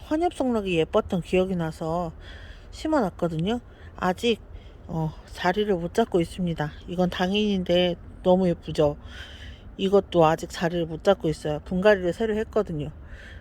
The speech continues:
그래서 이렇게 하나씩 하나씩 분갈이 하면서 이 아이들이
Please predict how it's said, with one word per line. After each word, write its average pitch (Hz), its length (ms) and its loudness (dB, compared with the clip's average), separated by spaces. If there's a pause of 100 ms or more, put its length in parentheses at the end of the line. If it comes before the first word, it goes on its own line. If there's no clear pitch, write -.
(140)
그래서 247 320 0
이렇게 208 460 0 (360)
하나씩 226 400 -6
하나씩 185 340 -8
분갈이 180 360 0
하면서 185 540 -6
이 170 140 0
아이들이 165 560 -2